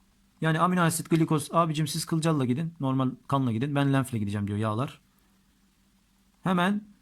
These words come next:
karaci-, kapı toplarla karaciğere uğruyor muyuz? Hayır. Devam ediyoruz. Peke sarnıcı diye özel bir yer var. Sonra göğüs lenf kanalı diye büyük bir lenf kılcalından geçiyoruz. Lenf toplarından diyelim.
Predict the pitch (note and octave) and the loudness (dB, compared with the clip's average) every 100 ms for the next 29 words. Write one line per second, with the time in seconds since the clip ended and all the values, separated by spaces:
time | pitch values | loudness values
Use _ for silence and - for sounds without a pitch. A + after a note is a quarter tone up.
0 | _ D#3 E3+ E3+ - D#3+ E3 F3 F3+ E3+ | _ 0 2 0 0 -2 0 -2 0 0
1 | E3 E3 D#3 D#3+ E3 G#3+ D3+ G#2+ - D3+ | 2 2 4 4 4 2 2 0 -2 0
2 | C#3 A#2+ G3 - - _ _ - C3+ E3 | 2 2 0 -2 -18 _ _ -4 2 4
3 | D3+ B2 A#2+ E3 E3 - _ _ - F#3+ | 4 2 2 0 -4 -10 _ _ -4 0
4 | F3 D#3 C#3 B2+ B2 A#2 A2+ C3 A#2+ C#3+ | 0 0 0 0 0 -2 -2 -2 0 0
5 | A#2+ A2+ G2+ G#2 D3+ - - _ _ _ | 0 -2 -2 -4 -6 -10 -20 _ _ _
6 | _ _ _ _ _ _ _ _ _ - | _ _ _ _ _ _ _ _ _ -20
7 | _ _ _ _ _ - E3 E3 D#3+ - | _ _ _ _ _ -2 2 4 2 -2
8 | - - B2 D#3+ F#3 D#3+ D#3+ D3+ D3+ D3 | -20 -4 4 6 6 4 0 0 -2 0
9 | C3+ C#3 C3 B2 C3+ C#3+ A#2+ B2+ B2 A#2+ | 0 0 0 0 0 2 2 0 0 -4
10 | A2 A2+ A2 G#2+ G2+ G#2 A2 C#3+ G#2+ A2 | -2 0 0 -2 -4 -6 -8 -8 -6 -4
11 | G#2 - - A2+ A2 G#2+ G#2+ G#2 G#2 | -6 -10 -8 -4 -4 -2 -4 -4 -4